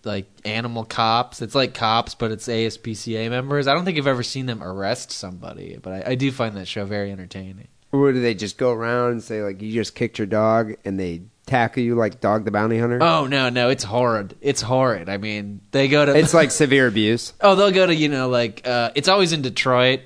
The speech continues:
Speaker 1: which that just tips you <laughs> off right there. They always go to houses that have,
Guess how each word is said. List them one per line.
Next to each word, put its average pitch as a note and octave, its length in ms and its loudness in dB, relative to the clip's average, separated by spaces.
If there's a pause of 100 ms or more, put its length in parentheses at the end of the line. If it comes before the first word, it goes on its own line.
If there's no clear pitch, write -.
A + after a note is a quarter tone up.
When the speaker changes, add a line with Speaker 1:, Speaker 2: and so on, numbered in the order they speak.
Speaker 1:
which B2 180 -2
that B2+ 160 2
just A#2 220 -2
tips D3 200 2
you F#3 80 6
<laughs> - 60 4
off G#3+ 180 8
right F#3 160 6
there. E3 220 6
They F3 80 8
always E3+ 220 6
go E3+ 80 4
to D#3+ 100 6
houses D3 380 2
that C3 160 2
have, B2+ 360 4